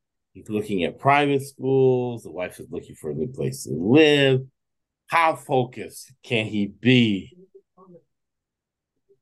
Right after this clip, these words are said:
on hi-, what his current job is, working for a cheap family-owned team? They're not really mobsters. They're just an entitled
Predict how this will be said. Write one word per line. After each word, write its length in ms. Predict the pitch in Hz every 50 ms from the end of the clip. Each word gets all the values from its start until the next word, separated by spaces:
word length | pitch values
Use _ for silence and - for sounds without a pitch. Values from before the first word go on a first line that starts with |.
| _ _ _ _ _ _ _ _ _ _
on 240 | 131 127 123 123 120
hi-, 140 | 127 131 131
what 180 | 131 131 127 120
his 280 | 120 117 110 113 113 - _ _ _
current 360 | - - 151 139 127 104 101
job 260 | - 117 101 98 - 101
is, 200 | 101 98 95 -
working 400 | 107 113 120 123 123 - 120 117
for 160 | - - 101
a 160 | 95 95 92 -
cheap 400 | - - - 160 156 139 131 -
family-owned 640 | - - 160 156 156 156 147 147 139 123 120 113 -
team? 200 | - - 104 104
They're 100 | 117 135
not 180 | 147 156 151 139
really 220 | 131 131 127 113
mobsters. 680 | 101 95 98 101 104 110 110 - - - 117 110 104 107
They're 100 | 113 107
just 380 | 104 117 117 113 113 - - _ _ _ - - - - - - _ -
an 100 | 110 107
entitled 840 | 104 101 98 - - - 107 110 110 107 104 101 104 101 98 92